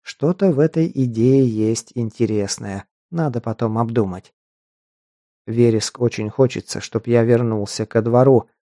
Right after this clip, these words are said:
Значит, мне туда совсем не нужно.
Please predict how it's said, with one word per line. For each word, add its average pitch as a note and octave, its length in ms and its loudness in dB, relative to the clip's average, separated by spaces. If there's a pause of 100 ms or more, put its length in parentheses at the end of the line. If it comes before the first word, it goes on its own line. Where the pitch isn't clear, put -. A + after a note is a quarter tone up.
(260)
Значит, B2 640 -2
мне C3+ 340 2
туда E3 380 0
совсем A#2 640 -2
не B2 100 2
нужно. G#2 520 -2